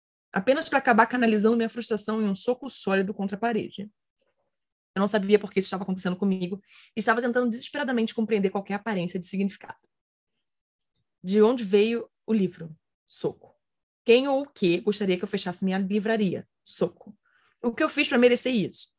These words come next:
Soco. Como eu deveria seguir em frente quando todo o meu significado foi literalmente tirado de mim? A porta da sala de descanso se abriu quando meu punho cerrado estava prestes a bater na parede mais uma vez. Assustado, me virei pra enfrentar um invasor,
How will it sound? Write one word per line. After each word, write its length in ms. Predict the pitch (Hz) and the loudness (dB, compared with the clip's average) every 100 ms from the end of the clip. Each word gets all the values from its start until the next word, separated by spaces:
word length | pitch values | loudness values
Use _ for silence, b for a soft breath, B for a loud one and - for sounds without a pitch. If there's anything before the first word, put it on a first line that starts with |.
| _ | _
Soco. 540 | - - 170 - - _ b b b | -6 -2 -2 -4 -18 _ b b b
Como 160 | 277 330 | 0 2
eu 40 | |
deveria 320 | 349 294 285 | 2 2 0
seguir 300 | 320 269 254 | -2 -2 0
em 100 | 254 | 0
frente 380 | 233 - 202 233 | 0 2 0 0
quando 180 | - 196 | 0 0
todo 160 | 233 269 | 0 -2
o 40 | |
meu 120 | 254 | 0
significado 840 | 247 226 220 226 247 - - 196 208 | 0 -2 -2 0 0 -2 -2 0 2
foi 140 | - | 4
literalmente 520 | 202 277 262 220 226 | 4 2 0 0 0
tirado 300 | - 208 208 | -2 -2 -2
de 100 | 208 | 0
mim? 260 | 247 208 185 _ _ _ _ _ _ _ _ _ _ _ _ _ _ _ | 0 0 -2 _ _ _ _ _ _ _ _ _ _ _ _ _ _ _
A 100 | 254 | 2
porta 220 | 339 349 | 4 0
da 60 | 277 | 2
sala 180 | 262 | 2
de 80 | 208 | 4
descanso 380 | 202 - 190 185 | 0 2 2 2
se 80 | 220 | 0
abriu 360 | 202 208 214 | 2 4 2
quando 220 | 202 180 185 | 2 2 4
meu 100 | 196 | 2
punho 300 | - 214 262 | 2 0 2
cerrado 360 | 247 190 175 | -2 0 2
estava 240 | 202 196 190 | 2 0 -2
prestes 300 | 214 - 240 | -2 -2 0
a 40 | |
bater 220 | 214 214 | 0 0
na 100 | 208 | -2
parede 260 | 208 196 185 | 0 0 2
mais 220 | 180 170 | 0 0
uma 140 | 196 208 | 0 -2
vez. 340 | 170 - - _ _ _ _ _ _ _ | -6 -14 -20 _ _ _ _ _ _ _
Assustado, 680 | - 220 311 - 233 214 - _ _ _ | 0 2 0 4 6 6 0 _ _ _
me 120 | 233 | 0
virei 240 | 247 254 302 | 4 2 2
pra 120 | 320 | -2
enfrentar 380 | 294 277 254 247 | -4 -4 0 0
um 40 | |
invasor, 540 | 240 240 247 180 175 | 2 2 2 0 0